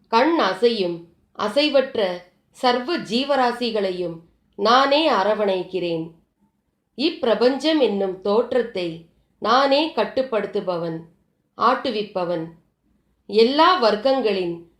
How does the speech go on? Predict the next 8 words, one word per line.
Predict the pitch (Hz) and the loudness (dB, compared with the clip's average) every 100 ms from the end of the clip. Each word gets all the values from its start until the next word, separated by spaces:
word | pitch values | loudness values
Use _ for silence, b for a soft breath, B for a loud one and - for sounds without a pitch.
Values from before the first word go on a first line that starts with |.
| _ - | _ 0
மூலமாதா | 220 320 330 262 208 196 226 254 | 2 4 4 4 2 2 0 0
நானே. | 180 185 185 165 165 _ _ _ _ _ _ _ _ | 0 0 -2 -4 -8 _ _ _ _ _ _ _ _
நானே | - 208 269 311 320 349 | -2 4 4 4 2 2
எல்லா | 240 208 233 285 | 2 2 2 2
உணர்ச்சிகளையும் | 247 208 233 226 269 226 208 190 180 170 170 _ _ _ | 2 2 0 -2 -4 0 0 -2 -4 -8 -12 _ _ _
உந்துபவன், | 214 262 285 277 196 175 170 170 _ _ _ _ | -2 -2 -2 -2 -2 -2 -6 -10 _ _ _ _
படைப்பவன், | 214 220 262 - 208 180 170 165 - _ _ _ - | 0 2 0 -2 -4 -4 -6 -10 -18 _ _ _ 0
காப்பவன், | 214 247 - 208 180 165 | 4 4 2 -2 -2 -4